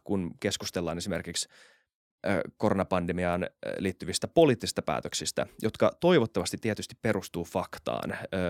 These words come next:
ja, ja mahdollis-, mahdollisimman hyvään tutkittuun faktaan. Ja siitä mä en usko, että meillä löytyy kauheasti erimielisyyksiä siitä, että, että, että mikä on se, ö, miten, millä tieteellisillä metodeilla pi-, näitä, tä-, tätä tutkimusta pitäisi hankkia. En mä usko, että meillä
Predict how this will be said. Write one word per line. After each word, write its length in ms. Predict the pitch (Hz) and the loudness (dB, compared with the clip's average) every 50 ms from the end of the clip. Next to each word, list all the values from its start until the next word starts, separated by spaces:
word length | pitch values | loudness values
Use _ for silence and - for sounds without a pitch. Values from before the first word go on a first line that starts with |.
| 80 - | -2 -2
ja, 220 | - 98 92 92 65 | -2 0 0 0 0
ja 240 | 98 98 92 90 - | 0 0 0 0 0
mahdollis-, 280 | - 104 104 101 101 - - | -2 -4 -4 -4 -6 -8 -6
mahdollisimman 340 | - 110 104 107 101 104 110 | -4 -4 -2 -2 -2 -2 -2
hyvään 220 | 104 98 92 92 | -2 -2 -2 -2
tutkittuun 520 | - 107 - - 82 - _ - 82 92 | -4 -6 -6 -6 -10 -10 _ -6 -6 -4
faktaan. 500 | 95 - 92 87 - - - 67 69 78 | -2 -4 -4 -4 -4 -8 -8 -6 -4 -4
Ja 80 | 85 - | -2 -2
siitä 340 | - - 117 98 - 95 - - - - - - - - - | 0 0 0 0 0 -2 -4 -6 -12 -16 -14 -14 -16 -6 0
mä 80 | - 98 | 2 2
en 60 | 98 | 2
usko, 140 | 95 - 107 | 2 0 -2
että 120 | - - | -2 2
meillä 220 | 98 95 92 87 90 | 2 4 4 4 2
löytyy 240 | 92 92 - 98 | 2 2 0 0
kauheasti 340 | - 98 87 92 - - 82 | 0 0 -2 -2 -2 0 2
erimielisyyksiä 600 | 101 101 95 87 85 90 87 - 85 - - 95 | 2 2 2 0 -2 -2 -4 -4 -4 -2 -2 -2
siitä, 280 | 92 - 95 92 - 80 | -2 0 -2 -2 -2 -4
että, 240 | 78 - 85 - - - | -4 -4 -6 -6 -4 -4
että, 340 | 85 90 - _ 87 80 - | -4 -6 -2 _ 0 0 0
että 240 | - - - - 92 - - _ | -2 -4 -4 -4 -4 -4 -6 _
mikä 420 | - 87 104 110 104 - 104 92 | -8 -2 0 0 2 2 2 2
on 220 | 69 95 90 90 92 | 2 2 0 0 -2
se, 240 | - 101 90 90 95 - - _ _ _ _ _ _ _ _ _ _ - | 0 0 0 0 0 -4 -10 _ _ _ _ _ _ _ _ _ _ -2
ö, 60 | 95 - - | -2 0 0
miten, 420 | - 113 123 127 127 - 123 107 - | 4 4 6 6 6 6 4 4 4
millä 340 | 120 131 139 139 127 110 101 | 4 4 4 6 4 4 6
tieteellisillä 640 | - 117 107 - 95 90 92 - - 95 98 95 | 6 6 6 6 4 2 2 0 0 0 0 2
metodeilla 440 | 95 98 98 - 95 90 87 87 87 | 2 2 2 2 2 2 2 0 -2
pi-, 100 | - - | -2 -2
näitä, 220 | - 95 87 87 | -2 0 -2 -2
tä-, 140 | - - - - _ | -4 -4 -6 -6 _
tätä 180 | - 95 98 - | -4 -4 -2 -2
tutkimusta 460 | - 98 - - 95 90 87 - - | -2 -4 -2 -2 -4 -4 -4 -6 -8
pitäisi 300 | - - 87 92 - - | -4 -2 -2 -2 0 0
hankkia. 460 | 135 143 - - _ - - 73 95 - | -2 -2 -2 -4 _ -4 -2 -2 -2 -2
En 100 | 95 92 | -2 -2
mä 60 | 90 | -2
usko, 140 | 87 - - | -2 -4 -6
että 140 | - - 92 | -4 -2 -2
meillä 180 | 90 90 90 | 0 0 0